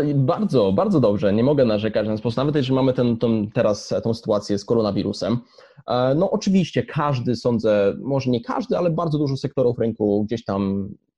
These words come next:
notuje spadki, że jest gorzej. No ja też stwierdzam, że jest gorzej,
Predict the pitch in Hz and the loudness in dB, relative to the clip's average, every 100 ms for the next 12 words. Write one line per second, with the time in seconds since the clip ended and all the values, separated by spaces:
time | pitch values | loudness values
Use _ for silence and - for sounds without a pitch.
0 | _ _ - - _ 147 143 147 123 104 | _ _ -20 -20 _ 0 2 4 4 2
1 | - - - _ - 117 90 - - - | -4 -10 -10 _ -4 -2 -2 -2 -2 -2
2 | - - - 427 - - - 202 165 151 | -6 -6 -4 -4 -6 -8 -6 -2 0 0
3 | 135 113 117 127 190 269 151 127 104 127 | 0 0 0 -2 -6 -6 -2 -2 0 0
4 | 185 | 0